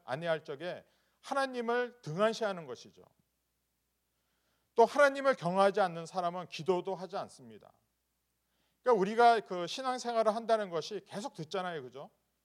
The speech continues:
"말씀을 가까이 하십시오. 기도를, 어, 열심히 하십시오."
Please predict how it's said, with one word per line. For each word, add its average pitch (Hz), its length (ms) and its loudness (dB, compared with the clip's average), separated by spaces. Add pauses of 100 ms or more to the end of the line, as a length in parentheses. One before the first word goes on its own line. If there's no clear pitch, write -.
(560)
"말씀을 165 480 0
가까이 143 320 -6
하십시오. 117 680 -12 (460)
기도를, 214 680 4 (200)
어, 113 380 -6 (100)
열심히 175 680 -4
하십시오." 127 680 -12